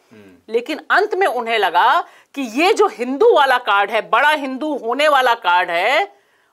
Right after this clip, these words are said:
Speaker 2: और जिस तरह से उनको घेरा गया कि आप वहां पे उनको, अ, फोटो लगा दिया बीजेपी ने कि
Speaker 1: हम्म।
Speaker 2: ये एंटी हिंदू हैं, इससे बचने के लिए उनके अंदर का जो पूरा आरएसएस वाला एजेंडा है,
Speaker 1: ठीक है।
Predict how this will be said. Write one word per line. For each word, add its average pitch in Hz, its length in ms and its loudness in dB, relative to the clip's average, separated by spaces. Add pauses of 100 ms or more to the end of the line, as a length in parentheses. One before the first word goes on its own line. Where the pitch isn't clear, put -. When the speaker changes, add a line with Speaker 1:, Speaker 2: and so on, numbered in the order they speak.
(100)
Speaker 2:
और 208 140 0
जिस 320 240 -4
तरह 269 300 2
से 330 100 -4
उनको 294 260 -4
घेरा 247 400 2
गया 285 220 0
कि 285 140 -4
आप 262 320 0
वहां 247 260 0
पे 254 120 0
उनको, 262 280 0
अ, 240 380 0
फोटो 269 320 0
लगा 254 260 2
दिया 240 200 0
बीजेपी 240 420 -8
ने 240 220 -8 (280)
कि 285 60 -6
Speaker 1:
हम्म। 262 120 -4
Speaker 2:
ये 285 180 4
एंटी 247 440 -4
हिंदू 254 380 -6
हैं, 254 260 -2 (500)
इससे 381 360 -2
बचने 311 540 0
के 302 180 -2
लिए 277 360 -4 (180)
उनके 285 260 0
अंदर 294 520 0
का 311 140 0
जो 294 100 -2
पूरा 294 400 -2
आरएसएस 262 540 2
वाला 240 200 0
एजेंडा 175 500 -2
है, 151 360 -6
Speaker 1:
ठीक 117 180 -16
है। 90 120 -12